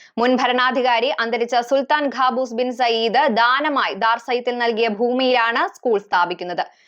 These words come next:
ഗോൾഡൻ ജൂബിലി ആഘോഷത്തിന്റെ ഭാഗമായി ഒരു വർഷം നീണ്ടു നിൽക്കുന്ന വിവിധങ്ങളായ പരിപാടികളാണ് ഒരുക്കിയിട്ടുള്ളതെന്ന് സംഘാടകർ വാർത്താ സമ്മേളനത്തിൽ അറിയിച്ചു. ഐ എസ് എം at ഫിഫ്റ്റി എന്ന പേരിൽ നടക്കുന്ന പരിപാടിയിൽ സ്ഥാപനത്തിന്റെ കഴിഞ്ഞ കാലത്തെ നേട്ടങ്ങളെ ആഘോഷിക്കുകയും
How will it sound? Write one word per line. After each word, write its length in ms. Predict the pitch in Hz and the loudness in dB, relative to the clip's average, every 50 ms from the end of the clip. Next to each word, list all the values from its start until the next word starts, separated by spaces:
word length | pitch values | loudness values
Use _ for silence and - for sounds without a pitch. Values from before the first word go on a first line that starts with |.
| _ - - - _ - | _ -20 -20 -14 _ 2
ഗോൾഡൻ 420 | 269 359 381 403 427 466 466 453 403 | 4 6 6 6 4 4 2 2 2
ജൂബിലി 300 | 415 427 415 415 403 403 | 2 2 2 2 2 2
ആഘോഷത്തിന്റെ 720 | 381 359 359 349 359 370 349 - 339 320 339 339 349 330 302 277 | 2 2 0 0 -2 -4 -4 -4 -4 -4 -2 0 0 0 0 2
ഭാഗമായി 560 | 320 311 302 311 302 294 302 294 302 339 359 | 0 2 2 0 0 0 0 0 0 0 0
ഒരു 200 | 339 320 320 339 | 0 2 2 2
വർഷം 380 | 311 311 285 285 - 320 302 | 2 2 0 0 0 0 0
നീണ്ടു 220 | 294 285 285 277 285 | 2 2 2 2 2
നിൽക്കുന്ന 380 | 277 277 269 - 285 285 339 | 2 0 2 2 2 2 2
വിവിധങ്ങളായ 720 | 370 302 311 311 311 359 320 339 370 359 349 330 311 294 269 254 | 2 2 2 2 2 2 2 2 2 2 4 4 2 2 2 0
പരിപാടികളാണ് 720 | 262 254 254 277 269 302 302 294 285 277 262 254 247 240 | 0 0 0 0 0 0 0 0 0 0 0 0 0 2
ഒരുക്കിയിട്ടുള്ളതെന്ന് 800 | 240 233 240 247 - 254 262 233 262 254 254 240 247 247 262 320 359 | 2 0 0 0 -2 -4 -2 0 2 2 2 2 2 2 2 0 0
സംഘാടകർ 600 | - - 226 214 214 220 220 220 214 240 285 320 | -2 -2 -4 -2 0 0 0 0 2 0 0 0
വാർത്താ 360 | 294 262 247 247 262 - 254 | 2 0 0 0 0 -2 -4
സമ്മേളനത്തിൽ 640 | 254 - 214 202 196 180 175 170 170 175 185 262 277 | -2 -2 -4 -4 -4 -4 -6 -6 -6 -4 -2 0 0
അറിയിച്ചു. 440 | 240 185 160 165 175 - - 185 - - - - - - - - - - | 2 2 0 -2 -4 -2 -4 -4 -4 -4 -14 -20 -20 -20 -20 -12 -6 -2
ഐ 80 | 208 214 226 | 0 0 0
എസ് 120 | 226 - 240 | 0 -2 -4
എം 100 | 226 226 226 | -2 -2 -2
at 140 | 233 233 - - | -4 -4 -8 -4
ഫിഫ്റ്റി 420 | - 226 220 - - 247 254 - - | -4 -4 -4 -2 -4 -2 -2 -2 -2
എന്ന 200 | - 226 233 240 | -2 0 0 0
പേരിൽ 340 | 240 247 226 226 220 233 233 | 2 2 0 2 2 0 0
നടക്കുന്ന 360 | 226 214 220 214 226 208 202 202 - | 0 -2 -2 -2 -2 -2 -2 -2 -2
പരിപാടിയിൽ 640 | 208 202 214 214 226 226 226 226 233 247 285 339 | -2 -2 0 2 2 2 2 0 0 -2 -2 -2
സ്ഥാപനത്തിന്റെ 720 | 349 - - 247 214 220 202 208 208 208 214 208 196 202 | -4 -4 -2 0 0 0 0 -2 -6 -4 -6 -4 -4 -4
കഴിഞ്ഞ 460 | - - 254 262 285 302 320 339 349 | -2 0 0 0 0 0 0 0 0
കാലത്തെ 460 | 320 311 262 254 247 240 233 240 233 226 | 0 0 0 0 0 -2 -2 -2 -2 -2
നേട്ടങ്ങളെ 580 | 220 220 214 220 214 - 233 226 220 220 220 | -2 -2 -4 -4 -2 -2 -4 -2 0 0 2
ആഘോഷിക്കുകയും 960 | 214 208 208 226 - - - 269 254 - 262 220 233 220 220 226 233 277 320 | 2 2 2 0 -2 -2 -4 -4 -2 -2 -6 -6 -6 -2 -2 0 0 0 -2